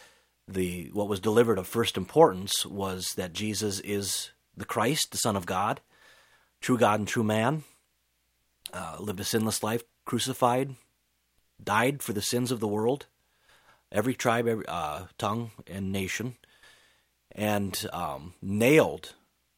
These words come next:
uh, the, the sins of his people to the cross. Three days later, he was raised from the dead, and we read at the end of Matthew, he commissions his apostles to go out and make disciples of all the nations, teaching them to obey all that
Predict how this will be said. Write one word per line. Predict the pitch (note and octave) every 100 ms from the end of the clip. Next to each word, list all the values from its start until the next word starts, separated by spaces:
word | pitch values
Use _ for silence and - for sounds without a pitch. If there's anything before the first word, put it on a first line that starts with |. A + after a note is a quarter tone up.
| _ _ _ _ _ - E2+
uh, | E2+ D2+ D#2+ E2+ - E2
the, | G2 G2 F#2 F#2 -
the | - F#2
sins | - C#3 A#2+
of | G#2+
his | G#2+
people | - C#3 - - - _ _ _ _ _ _ _ -
to |
the | G#2+
cross. | - - D3 - - - - _ _ _ _ _ _ -
Three | B2+ C#3
days | B2 G#2+
later, | A2+ A#2 B2+
he | G#2+
was | F#2
raised | F#2+ G2+ -
from | G2+
the | F#2+
dead, | F2 F#2 A#2 A#2+
and | F#2+ F#2+ F#2+ F#2 - - -
we | G#2+ G#2
read | G#2+ A2
at | G#2
the | G#2
end | A2+
of | G#2+
Matthew, | G2+ B2 E3 - C#2 E2+
he | G2
commissions | - G#2 A#2 D3+ B2 C#2 - - - _ _ _ _ _ _ _ _
his | F#2+
apostles | G2+ G2 G#2+ G#2+ F#2+
to |
go | F#2+ F#2
out | F#2+ -
and | F2 F#2+
make | G2+
disciples | G2 G2 G#2 G#2 F#2+
of | F#2+
all | F#2+
the | F#2+
nations, | F#2 G#2 G#2 F#2 -
teaching | - D#3+ - G#2+
them | F#2
to | F#2
obey | F2+ F#2 F2+
all | E2 F#2
that | E2+